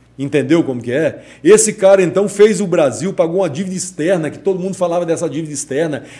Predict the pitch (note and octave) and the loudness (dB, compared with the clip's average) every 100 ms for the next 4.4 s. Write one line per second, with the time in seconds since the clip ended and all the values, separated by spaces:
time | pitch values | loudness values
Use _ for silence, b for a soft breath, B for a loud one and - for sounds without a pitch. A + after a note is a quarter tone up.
0 | - F3 A3+ A3 F3 F#3+ D#3 E3 G3+ - | -4 -2 0 0 2 2 0 -2 -6 -6
1 | G3 E3+ D3 F#3 F3+ F3+ F#3 F#3 F3+ B2+ | -8 -4 -2 0 -2 -2 0 0 -2 -4
2 | E3+ D#3+ D3+ D#3+ D#3 D3+ E3 F3+ - G3+ | -2 -2 -2 -4 -6 -2 0 0 2 2
3 | G3 G#3+ F#3+ C#3+ G3 E3+ F3+ E3+ D#3 - | 2 -2 -2 2 2 2 -2 -6 -8 -4
4 | D3 E3+ E3 | 0 0 0